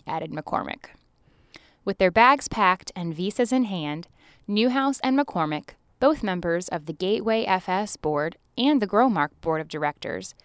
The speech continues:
departed for the Illinois Farm Bureau's market study tour. They joined other Illinois farmers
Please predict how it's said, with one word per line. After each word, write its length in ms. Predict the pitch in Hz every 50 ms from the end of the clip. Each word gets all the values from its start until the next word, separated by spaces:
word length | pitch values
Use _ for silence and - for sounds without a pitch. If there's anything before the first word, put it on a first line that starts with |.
| _ _ _ _ _
departed 500 | - 226 214 - 254 254 254 269 285 269
for 180 | - - 196 180
the 80 | 170 -
Illinois 420 | - 170 190 226 247 254 262 269
Farm 280 | - - 226 233 240 226
Bureau's 460 | 190 165 156 160 160 156 156 - - -
market 460 | 175 175 170 160 165 - - 190 -
study 300 | - - 170 160 147 -
tour. 420 | - - - 151 73 - - 175 - _ _ _ _ _ _ _ _ _ _ _ _ _ _
They 80 | - 196
joined 340 | 180 208 220 240 269 277 - -
other 240 | 208 233 269 285
Illinois 380 | - 226 220 247 247 247 262 285
farmers 520 | - - 175 160 165 156 156 160 170 -